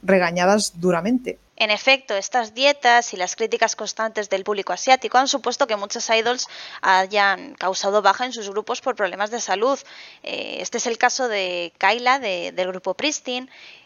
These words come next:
Speaker 2: eh, Hyuna durante su época en Wonder, en Wonder Girls, eh, Jin Yi de Oh My Girl o como Boran de Tiara.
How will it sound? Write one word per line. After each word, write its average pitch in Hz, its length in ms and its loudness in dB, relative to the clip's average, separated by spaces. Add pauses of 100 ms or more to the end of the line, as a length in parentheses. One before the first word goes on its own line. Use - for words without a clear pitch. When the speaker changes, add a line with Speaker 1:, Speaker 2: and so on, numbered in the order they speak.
(120)
Speaker 2:
eh, 151 280 -6
Hyuna 254 360 0
durante 196 280 0
su 208 160 -2
época 190 260 0
en 185 120 -6
Wonder, 190 480 -4
en 185 140 -10
Wonder 185 280 -8
Girls, 247 540 4
eh, 180 520 -20
Jin 196 380 -8
Yi 269 240 -2
de 190 400 -10
Oh 202 140 0
My 202 160 -2
Girl 269 320 4 (100)
o 294 240 8 (300)
como 190 500 0
Boran 226 380 4
de 180 300 -2
Tiara. 160 360 0